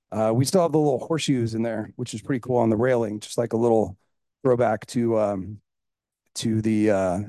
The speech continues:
the old country bar. But, um, when I first took it over, I was like, "This will be a great place for live music." And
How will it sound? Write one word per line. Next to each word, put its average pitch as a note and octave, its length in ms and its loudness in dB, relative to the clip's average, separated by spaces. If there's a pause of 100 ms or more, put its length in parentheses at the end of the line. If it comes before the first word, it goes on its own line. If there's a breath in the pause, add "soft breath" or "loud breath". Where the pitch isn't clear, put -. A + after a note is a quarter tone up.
(140)
the A#2+ 80 2
old A#2 200 4
country B2+ 300 -2
bar. G2 320 0 (520)
But, A#2 180 2
um, A2+ 560 0
when C3+ 160 2
I C3 80 2
first E3+ 260 -4
took G3+ 140 -2
it D#3 60 0
over, D#3 280 2
I B2+ 60 0
was B2 120 -4
like, C3 120 -4
"This C#3 160 -4
will C#3+ 100 -4
be C#3 140 -2
a A#2+ 60 -4
great C3+ 340 -6
place C#3 360 -4
for B2 240 -4
live A#2 260 0
music." C3+ 500 -4 (460)
And B2 340 0